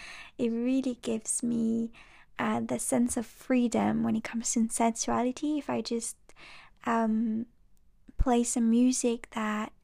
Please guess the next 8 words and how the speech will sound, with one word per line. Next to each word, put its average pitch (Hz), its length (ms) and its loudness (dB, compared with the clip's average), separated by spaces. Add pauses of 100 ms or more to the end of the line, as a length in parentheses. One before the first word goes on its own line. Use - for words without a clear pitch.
(680)
um, 226 540 -2 (360)
that 220 160 2
awaken 220 680 2
my 208 160 -2
senses, 233 720 -2
I 226 60 -8
like 214 220 -6
to 202 220 -8